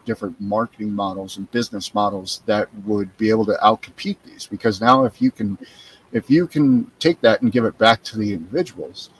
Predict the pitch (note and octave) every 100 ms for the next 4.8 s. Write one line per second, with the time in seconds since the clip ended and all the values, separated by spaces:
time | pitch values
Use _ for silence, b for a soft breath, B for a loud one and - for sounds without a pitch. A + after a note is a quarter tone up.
0 | b _ B2 C#3 A#2+ G#2+ A2 A#2+ G#2+ G2
1 | F2+ - C3 B2 A2+ F2+ - _ B2+ -
2 | A2+ C#3 B2+ G2+ B2+ C3 A2+ A#2+ - A#2+
3 | G#2 F#2+ - _ G#2 G#2 D#3 F4 - -
4 | B2+ B2 G2 A2 A#2+ F#2+ D#2 -